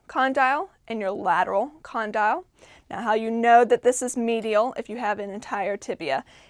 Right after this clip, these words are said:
is that you'll have the medial malleolus or malleolus here. So, what's going to articulate here? We know we're talking superiorly.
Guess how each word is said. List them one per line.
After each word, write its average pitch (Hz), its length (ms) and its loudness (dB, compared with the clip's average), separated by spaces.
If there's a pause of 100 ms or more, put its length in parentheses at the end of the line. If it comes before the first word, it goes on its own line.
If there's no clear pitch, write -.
is - 140 -8
that 143 160 0
you'll 180 160 -4
have 190 260 0
the 165 100 -4
medial 226 480 -2
malleolus 175 640 -4
or 202 120 -10
malleolus 139 680 -8
here. - 280 -14 (1080)
So, 285 440 4
what's - 320 2
going 302 320 2
to 277 160 -2
articulate 233 580 -2
here? - 300 -16 (420)
We - 80 -16
know 185 180 -8
we're 208 120 -4
talking 240 360 -2
superiorly. 226 1080 -2